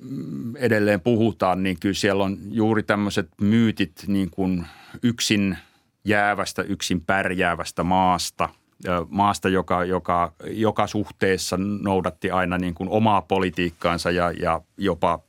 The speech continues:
jopa Hitlerin Saksan rinnalla niin kuin teki vain niitä asioita, jotka, jotka oli tota Suomen edun, edun kannalta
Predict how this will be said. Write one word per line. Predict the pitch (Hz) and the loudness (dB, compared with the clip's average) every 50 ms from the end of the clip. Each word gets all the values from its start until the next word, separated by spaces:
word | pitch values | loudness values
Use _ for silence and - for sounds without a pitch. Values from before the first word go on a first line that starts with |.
| _ _ 101 | _ _ 0
jopa | 104 98 92 - 92 82 | 0 0 2 2 0 2
Hitlerin | 98 92 85 87 90 92 90 82 | 2 0 0 0 0 0 2 0
Saksan | 101 92 - - 92 87 | 0 -2 0 -2 -4 -2
rinnalla | - 92 90 85 85 82 85 82 82 | 0 0 0 2 2 2 2 2 0
niin | 82 82 82 | 0 0 -2
kuin | 78 82 78 | -4 -4 -4
teki | - 85 - - 85 82 | -4 -4 -2 -2 0 0
vain | 87 85 82 85 | 0 0 0 0
niitä | 87 85 78 85 85 | -2 -2 -2 -2 -2
asioita, | 82 80 - 85 82 82 - 82 | -2 -2 -2 -4 -4 -4 -4 -6
jotka, | 85 80 - - 85 82 - _ | -6 -8 -4 -4 -6 -6 -4 _
jotka | - 87 - - - 85 | -6 -6 -6 -4 -4 -2
oli | 85 82 82 80 | -2 -2 -4 -8
tota | 78 69 - - 87 - - _ _ - - - - - - - - - - | -10 -10 -6 -6 -6 -6 -8 _ _ -20 -20 -20 -20 -20 -18 -18 -20 -18 -2
Suomen | - - 117 107 98 92 90 | 2 4 4 4 4 4 4
edun, | 82 82 90 82 82 76 - - - - | 4 4 2 2 0 -2 -6 -12 -4 0
edun | 104 98 90 87 82 78 | 0 2 2 0 2 2
kannalta | 90 85 82 82 80 82 82 - 85 | 2 2 2 2 0 0 0 -2 -4